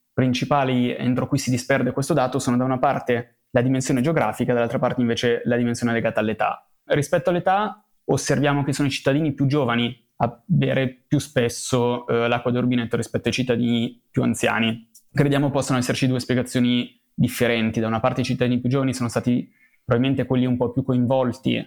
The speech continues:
eh, dalla Green Revolution, che, eh, di, di cui siamo tutti un po' e dobbiamo essere sempre più protagonisti.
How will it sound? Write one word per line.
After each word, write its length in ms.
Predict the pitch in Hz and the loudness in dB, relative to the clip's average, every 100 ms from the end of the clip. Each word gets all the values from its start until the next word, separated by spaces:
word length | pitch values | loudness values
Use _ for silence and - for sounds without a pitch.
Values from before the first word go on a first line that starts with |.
| _ _ _ - | _ _ _ -8
eh, 180 | 123 113 | -4 0
dalla 180 | 110 110 | 0 0
Green 220 | 127 120 | 0 0
Revolution, 640 | 113 117 120 117 117 117 | 0 0 0 -2 -4 -4
che, 280 | 107 113 127 | -2 -2 -4
eh, 720 | - 131 123 - - 120 - | -6 -8 -8 -10 -12 -12 -14
di, 260 | - 143 123 | -4 0 0
di 100 | 135 | 0
cui 120 | 135 | 0
siamo 180 | 135 131 | -2 -2
tutti 180 | 139 139 | 0 0
un 60 | |
po' 380 | 131 127 - _ | 0 -2 -4 _
e 120 | - | -2
dobbiamo 300 | 127 131 127 | 0 2 0
essere 200 | 123 123 | 0 -2
sempre 220 | - 123 127 | -2 -2 0
più 120 | 135 | -2
protagonisti. 800 | 123 127 151 117 - 120 123 | 0 0 0 -2 -2 -2 -4